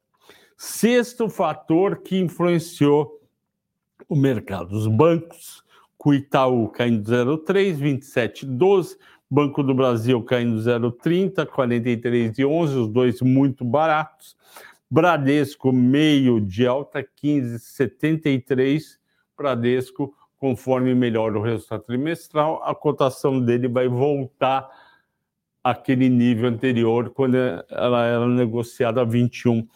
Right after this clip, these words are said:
reais, vinte e dois reais. Sétimo fator que influenciou o mercado, foram as bolsas americanas. O Nasdaq sabe, subiu um e meio, o Dow Jones zero trinta. E por quê? Em primeiro lugar, e de novo pela terceira vez,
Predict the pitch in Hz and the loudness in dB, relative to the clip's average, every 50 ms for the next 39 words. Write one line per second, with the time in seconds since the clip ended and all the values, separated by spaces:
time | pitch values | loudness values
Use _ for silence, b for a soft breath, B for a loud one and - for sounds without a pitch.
0 | b b b b b b b b _ - - 139 131 123 113 113 117 117 113 113 | b b b b b b b b _ 0 2 4 4 4 4 2 2 2 2 2
1 | 117 123 123 117 - - 113 104 107 120 113 113 107 - - 131 113 95 87 - | 4 2 2 2 -2 -6 -6 -2 0 2 2 2 0 -2 -2 0 0 0 0 -4
2 | - - - - _ _ b b b b b - - - - 226 233 220 - - | -6 -10 -18 -20 _ _ b b b b b -20 -6 -2 -2 0 0 0 -2 -2
3 | - 185 190 180 156 - 180 160 151 - - 160 151 143 127 - 135 127 107 127 | -2 -2 -2 -2 -2 -2 -4 -4 -4 -4 0 0 2 2 2 0 0 0 0 2
4 | 131 131 123 117 - - 139 135 165 190 196 190 - - 175 180 190 175 190 202 | 2 2 0 0 0 0 0 2 2 0 0 0 0 2 2 2 2 2 0 -4
5 | 202 B B B B B B B - - 196 196 196 185 135 120 127 117 117 165 | -4 B B B B B B B -2 0 2 2 2 2 0 0 -2 0 2 2
6 | 208 247 240 208 - - 175 170 156 160 156 156 151 151 143 - - 139 123 110 | 2 2 2 -2 -4 -4 -4 -2 0 0 2 2 2 2 0 0 0 -2 -2 0
7 | 107 101 95 113 131 131 143 160 170 160 147 131 135 120 - - - - 143 131 | 0 -2 0 0 0 2 2 2 2 0 0 -2 -4 -4 -6 -10 -8 -4 -2 -2
8 | 127 127 - B B B B B B - 151 139 120 127 127 123 131 147 165 170 | -2 -4 -8 B B B B B B -2 0 2 2 4 4 4 2 2 2 2
9 | 180 185 196 214 233 226 190 156 143 143 135 123 107 131 135 127 123 104 98 104 | 2 2 2 2 2 2 2 2 2 0 0 0 0 0 2 2 0 0 -2 -2
10 | 123 131 127 123 131 - - b b b b b b b b _ _ - 196 196 | -2 0 0 0 -2 -4 -6 b b b b b b b b _ _ 4 4 4
11 | 233 240 247 240 - - 208 196 - b b b b 202 202 202 - - - 240 | 4 2 0 -2 -2 -4 -4 -6 -6 b b b b -2 0 -2 -2 -2 0 0
12 | 247 220 214 - - - 156 131 113 95 - - _ _ _ _ - 226 220 226 | 0 0 0 -4 -2 0 2 2 2 0 -4 -10 _ _ _ _ -4 -2 -2 -2
13 | 214 202 196 190 170 151 156 175 180 175 185 175 139 120 135 143 143 143 151 165 | -2 -2 -2 -2 0 0 0 0 0 0 -2 -2 -2 0 0 0 2 2 0 0
14 | 156 151 156 156 165 156 147 135 123 139 131 117 - - - - 170 180 180 165 | 0 -2 -4 -2 -2 0 0 0 0 -2 -2 -4 -4 -8 -6 -2 -2 0 0 0
15 | 135 120 117 143 147 160 180 165 - | -2 0 0 0 0 0 0 -2 -6